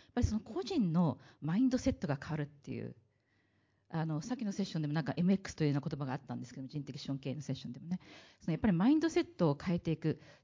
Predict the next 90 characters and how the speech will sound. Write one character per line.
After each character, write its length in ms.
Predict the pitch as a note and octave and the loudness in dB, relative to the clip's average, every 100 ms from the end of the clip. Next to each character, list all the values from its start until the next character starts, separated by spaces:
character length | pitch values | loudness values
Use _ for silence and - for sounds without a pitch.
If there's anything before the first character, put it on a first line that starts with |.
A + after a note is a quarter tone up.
| _ | _
ぱ 60 | - | 0
り 40 | B3 | 2
そ 120 | G3+ | 4
の 80 | F3+ - - _ _ _ _ _ _ - | 2 0 -20 _ _ _ _ _ _ 4
リ 80 | G3+ | 6
ス 100 | - | 6
キ 120 | F4+ | 6
リ 100 | E4 | 6
ン 80 | G#3 | 6
グ 140 | D#3+ | 4
が 180 | G3 D#3+ | 4 2
こ 240 | - E3+ | 2 2
う 60 | D#3+ | 4
ワ 80 | C#4 | 4
ー 60 | |
ク 100 | - | 2
し 80 | - | 0
て、 100 | E3+ | 0
そ 140 | - | 2
れ 80 | A3 | 2
が 80 | G3 | 4
実 240 | E3+ F3+ | 2 4
際 180 | - C#4 | 4 6
に 80 | A#3+ | 6
身 80 | A3 | 8
に 120 | A#3 | 6
な 100 | B3+ | 4
っ 20 | |
て、 220 | - - | 0 -4
そ 100 | E3+ | 0
れ 80 | G#3 | 0
が 80 | A3 | 0
組 140 | C4+ | -2
織 140 | C4 G3 | -2 0
の 80 | C#3+ | 0
力 280 | - G3 | 0 0
に 60 | E3 | 0
な 80 | D#3+ | -2
っ 20 | |
て 120 | - | -6
い 20 | |
く 60 | - | -4
た 80 | E3+ | -2
め 100 | C#3+ | 0
に 120 | B2+ | -2
は、 180 | D3+ B2+ - - _ _ _ _ _ _ _ | -4 -6 -10 -20 _ _ _ _ _ _ _
こ 80 | F#3 | -2
の 80 | |
グ 180 | F3 G3 | 0 4
ロ 160 | G3+ B3+ | 6 6
ー 60 | |
ス 160 | C4 B3 | 4 4
マ 140 | G#3 | 4
イ 40 | G3+ | 4
ン 60 | |
ド 80 | G3 | 2
セ 140 | G3 G#3+ | 0 -2
ッ 20 | |
ト 160 | - | -2
と 100 | - - - _ | -12 -14 -18 _
言 100 | F3+ | 2
わ 80 | - | 2
れ 60 | - | 2
る 100 | E3+ | 2
も 120 | F3+ | 4
の 100 | G3+ | 6
に 240 | G#3 B3+ - - - - | 6 6 2 -16 -20 -4
変 80 | G#3 | -4
わ 60 | |
っ 40 | A#3 | -2
て 140 | - | -2
い 40 | |
く 40 | G#3+ | -4
必 180 | - A3+ | -2 0
要 60 | G3 | 2
が 80 | |
あ 20 | G3+ | 4
る 80 | |
の 80 | F3 | 2
か 80 | D3+ | 0
な 120 | D3+ | -4
と 80 | D3+ | -2
思 100 | D3+ | -4
う 20 | |
ん 40 | C#3+ | -4
で 80 | |
す 80 | C#3 | -4
け 80 | C3+ | -4
ど 40 | C#3+ | -2
も、 140 | C#3+ | -4